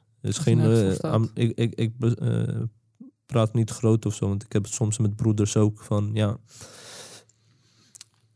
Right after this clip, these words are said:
Speaker 1: Kijk, sommige broeders die kunnen ermee omgaan om getest te worden met geld. Oké, is goed, ik blijf gewoon op de da'wa, ik blijf gewoon doorgaan.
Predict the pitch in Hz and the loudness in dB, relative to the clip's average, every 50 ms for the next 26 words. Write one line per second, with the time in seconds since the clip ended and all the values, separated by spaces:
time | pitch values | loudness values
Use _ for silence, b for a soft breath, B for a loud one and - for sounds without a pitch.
0 | _ _ _ _ - - - - 139 117 117 110 - - 123 120 120 107 120 117 | _ _ _ _ -20 -14 -4 -2 0 0 2 0 2 2 2 2 2 2 2 2
1 | 110 117 120 113 113 117 110 - 120 110 110 110 110 110 110 - - 117 120 117 | 4 4 4 4 4 2 2 4 2 4 4 4 4 4 4 4 2 2 0 0
2 | - - 110 110 101 101 - - 110 - 117 110 - - - 110 104 104 104 101 | 0 0 0 0 0 0 -2 -4 -2 0 0 0 0 0 0 0 2 2 0 0
3 | 104 101 98 - 98 - 117 98 95 92 - - _ _ - 101 101 - 104 90 | 0 -2 -2 -2 0 0 2 0 0 -2 -6 -14 _ _ -8 -8 -4 -4 -4 -4
4 | 95 - - - 104 98 - - 110 110 - 101 95 95 - - - 98 95 95 | -4 -6 -6 -6 -6 -6 -6 -10 -10 -6 -2 -2 -2 -2 -2 -4 -4 -4 -4 -4
5 | 95 98 101 98 87 - 92 90 87 90 92 95 92 92 95 101 - - 101 98 | -6 -6 -6 -6 -4 -2 -2 -2 -2 -2 -4 -4 -4 -6 -6 -8 -8 -6 -4 -4
6 | 95 95 - - 98 98 - - - - - - - - - - | -4 -4 -4 -6 -8 -8 -6 -6 -8 -8 -10 -12 -14 -14 -14 -16